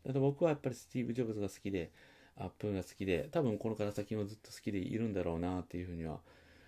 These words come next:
思うので、Apple製品買いますし、えっと、Apple Watchも、まあ、そろそろ欲しいなとは思っているので、まあ、そのうちちょっと買おうかなと思いますし、その次、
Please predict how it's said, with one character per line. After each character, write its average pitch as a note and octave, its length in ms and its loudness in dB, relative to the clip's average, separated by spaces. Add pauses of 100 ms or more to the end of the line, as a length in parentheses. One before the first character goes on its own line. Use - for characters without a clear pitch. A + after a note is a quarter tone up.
(180)
思 G2+ 180 -2
う G2 40 0
の F2 120 0
で、 E2 300 2 (540)
Apple G2 360 -4
製 G2+ 160 2
品 E2 220 -4
買 F2 180 -4
い F#2+ 40 -2
ま F2+ 140 -2
す - 120 -14
し、 E2+ 340 -4
え G2+ 160 -8
っ - 40 -20
と、 - 120 0
Apple F3 280 0
Watch F3 220 0
も、 F2+ 200 -4
ま A#2+ 100 2
あ、 D#2+ 80 -2 (640)
そ F3+ 140 2
ろ D3 80 6
そ G#2+ 100 0
ろ F#2 120 2
欲 G#2+ 140 0
し B2+ 140 2
い G#2 40 2
な F#2+ 120 0
と - 100 -4
は D#2+ 60 0
思 E2 160 -4
っ - 20 -10
て - 160 -6
い E2+ 60 0
る E2+ 60 -2
の D#2+ 80 -4
で、 D#2+ 180 -4 (540)
ま G#2 80 -6
あ、 - 20 -6
そ G2+ 100 -2
の G2 80 0
う F2+ 40 -2
ち - 120 -10
ち F2+ 100 -4
ょ E2+ 40 -2
っ - 20 -4
と - 120 -4
買 - 160 -2
お D#2+ 40 0
う - 20 -6
か - 120 -4
な E2 120 -2
と - 120 -8
思 E2+ 160 -4
い E2+ 60 -4
ま E2+ 120 -4
す - 140 -14
し、 A2+ 260 0 (540)
そ C3+ 60 -2
の C3+ 100 4
次、 B2+ 260 -4